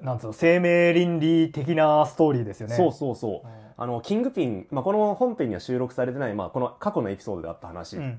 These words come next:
Speaker 2: らしいんですが、
Speaker 1: うん。
Speaker 2: まあ、キングピン、奥さんっているじゃないですか。
Speaker 1: はい。
Speaker 2: で、キングピンの奥さん、バネッサは、まあ、
Speaker 1: うん。
Speaker 2: すでに死んでいて、
Speaker 1: ああ。
Speaker 2: えー、そのことをキングピンは今でも愛してるんだっていう話が、
Speaker 1: はいはい。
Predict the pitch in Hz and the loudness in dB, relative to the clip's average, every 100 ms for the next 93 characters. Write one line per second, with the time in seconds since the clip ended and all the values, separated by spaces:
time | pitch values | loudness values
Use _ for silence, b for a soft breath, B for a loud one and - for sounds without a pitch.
0 | - - - 107 85 127 127 90 80 151 | -12 -12 -10 -10 -10 -2 -2 -2 -4 -2
1 | 151 - 90 - _ _ _ _ - 110 | -2 -2 -8 -14 _ _ _ _ -8 -8
2 | - _ _ _ _ 104 98 87 80 - | -10 _ _ _ _ -10 -10 -10 -14 -16
3 | 127 113 107 - - 135 147 127 107 - | -14 -16 -16 -12 -4 -2 -2 -2 -4 -4
4 | 95 92 107 - - 135 123 85 107 120 | -8 -4 -6 -6 -4 0 0 0 -4 -4
5 | 98 - 107 101 101 - 151 113 107 B | -6 -6 -6 -4 -4 0 0 0 -8 B
6 | - 98 120 123 110 - 123 127 95 139 | -10 -4 0 2 2 0 -2 -2 -4 -2
7 | 127 113 143 170 101 85 - - 104 92 | -2 -2 -2 -2 -2 -6 -8 -10 -8 -10
8 | - 82 - | -10 -10 -12